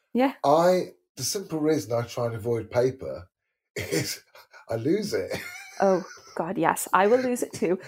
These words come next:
Speaker 1: which is why
Speaker 2: <laughs> Oh,
Speaker 1: notebooks are so
Speaker 2: terrible.
Speaker 1: helpful, because it's all bound in. As long as you keep
Speaker 2: Yes.
Speaker 1: track of the book, you're not gonna lose it.
Speaker 2: <laughs> Oh, I love it! Absolutely love it. Now,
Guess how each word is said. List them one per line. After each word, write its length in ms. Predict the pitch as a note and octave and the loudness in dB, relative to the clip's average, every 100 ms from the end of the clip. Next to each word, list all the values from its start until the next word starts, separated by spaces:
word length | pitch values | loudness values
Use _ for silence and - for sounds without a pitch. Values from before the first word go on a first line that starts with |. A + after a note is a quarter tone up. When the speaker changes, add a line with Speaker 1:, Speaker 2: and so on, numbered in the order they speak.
| - | -2
Speaker 1:
which 160 | G#3 A3 | 0 0
is 100 | - | 0
why 100 | G3 | 2
Speaker 2:
<laughs> 20 | |
Oh, 40 | |
Speaker 1:
notebooks 440 | G#3 G#3 - - G3 | 4 6 6 4 0
are 60 | E3+ | 0
so 80 | - | 2
Speaker 2:
terrible. 180 | F3 | 2
Speaker 1:
helpful, 360 | F#3+ G3 - - | 2 0 0 -4
because 220 | G3 - F#3+ | -4 -4 -4
it's 140 | F#3+ | 0
all 120 | F#3+ | 0
bound 460 | F#3+ G#3 F#3+ G3 G3 | 4 4 6 4 2
in. 380 | - F#3 A2+ A#2+ - - | 0 0 -2 -6 -10 -8
As 120 | F#3 | -2
long 100 | F#3 | 0
as 60 | E3+ | 4
you 60 | - | 6
keep 200 | A2+ G2+ | 6 2
Speaker 2:
Yes. 100 | - | 0
Speaker 1:
track 200 | - - | 0 0
of 80 | |
the 80 | - | -2
book, 380 | - - - - - | 0 0 -2 -6 -4
you're 80 | |
not 120 | F#3 G#3+ | 2 6
gonna 180 | A#3 B3 | 8 10
lose 200 | E3 - | 10 10
it. 100 | - | 8
Speaker 2:
<laughs> 1300 | - - F3 D#3+ - C#3 C3 - _ _ - D#5 D5 _ _ _ _ _ - - - - - - - | 6 2 2 0 0 -6 -6 -12 _ _ 0 0 0 _ _ _ _ _ -8 -8 -8 -10 -12 -12 4
Oh, 240 | - E3+ | 8 10
I 40 | D#3 | 10
love 300 | D#3 D3+ D3+ | 10 8 10
it! 260 | C#3 - - - | 8 6 -2 -2
Absolutely 460 | - E3+ D#3+ A#2+ | -2 0 -2 -2
love 240 | A#2+ A#2 A#2+ | 0 0 0
it. 200 | A#2 A#2+ _ _ - - - - - - | -2 -2 _ _ -20 -16 -16 -16 -16 -2
Now, 340 | C3+ D3 C#3+ | 8 10 8